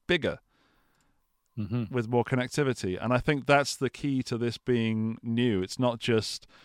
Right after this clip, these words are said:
Speaker 1: "Look what it can do." It's also a case of, "Look how easy it is to use."
Speaker 2: That's like
Speaker 1: Um,
Speaker 2: seventeen, seventeen input or output jacks on the back alone.
Speaker 1: Yeah, it's
Speaker 2: Plus
Speaker 1: insane. And also,
Speaker 2: That's
Speaker 1: I
Speaker 2: wow.
Speaker 1: recommend you watch the official Boss,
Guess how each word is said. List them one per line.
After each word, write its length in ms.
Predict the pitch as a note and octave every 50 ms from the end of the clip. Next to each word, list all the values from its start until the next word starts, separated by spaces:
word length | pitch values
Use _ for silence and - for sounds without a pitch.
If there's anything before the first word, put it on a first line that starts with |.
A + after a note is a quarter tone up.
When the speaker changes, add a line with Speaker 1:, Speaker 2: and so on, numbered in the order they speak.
| - _ -
Speaker 1:
"Look 320 | - A2 B2+ C3 A#2 -
what 80 | A#2 A2
it 100 | A2 A2
can 160 | - A2+ G#2+
do." 240 | G#2 B2+ A#2+ G#2+ G2+
It's 300 | G2+ G2 - - - -
also 320 | - B2+ B2+ A#2+ - A2
a 60 | A2
case 260 | - - B2 A2+ G#2+ -
of, 140 | A#2 G2+
"Look 240 | A2+ A2+ A#2 A2+ -
how 520 | - - - A#2 A2+ A2 A2 G#2+ G#2 G#2+ - - _ _ _
easy 340 | - B2+ C3 C3 A2 G#2+ G#2
it 80 | G2+ -
is 120 | G#2+ G2 -
to 100 | - G#2+
use." 480 | G2+ G#2 A#2 A2 F#2 E2 D#2 - - - _ _ _ _ _ _ _ _ _ _ _ _ _ _ - -
Speaker 2:
That's 280 | A2 A2 G#2+ G#2+ G#2
like 100 | B2 C3
Speaker 1:
Um, 40 | G2+
Speaker 2:
seventeen, 840 | - - D3 D3+ D3+ - E3+ D3+ - - - D#3 D#3 D#3 D#3 D3+ D3
seventeen 560 | - - D3+ D3 D#3 D3+ - - D3 C#3 C#3+
input 420 | C#3+ D#3 D3+ - - A#2 G2 - -
or 180 | - A2+ A#2
output 400 | A#2 A#2 C3 - - - A2 F2+
jacks 300 | - G#2 G2 F#2+ - -
on 80 | A2 G2+
the 80 | G2 F#2
back 260 | - G2+ F#2+ F#2+ -
alone. 420 | G#2 G2 G2+ G#2+ G#2+ G#2 F#2+ F2+ E2+ - _ _ _ _ _ _ _ _ _ _ _ _ -
Speaker 1:
Yeah, 140 | B2 G#2+
it's 140 | G#2+ G#2 -
Speaker 2:
Plus 40 | -
Speaker 1:
insane. 460 | A#2 - - C3 B2+ A2+ F#2+ F#2 G2+ - _ _ _ _ _ _ _ _ _ _ _ _ _ _ _ _ _ _ _ -
And 120 | D3 F3+
also, 200 | G3+ G3+ - G3+
Speaker 2:
That's 120 | E3+ F3
Speaker 1:
I 40 | F#3
Speaker 2:
wow. 60 | G3+
Speaker 1:
recommend 300 | G3+ A3 - F3 F3+ F3
you 100 | D#3+ E3
watch 220 | D3+ D#3+ D#3+ C#3+ -
the 100 | D#3+ D#3
official 380 | D3 - - D#3+ - - D3
Boss, 500 | B2+ - C#3+ C#3+ C#3+ C3+ - - - -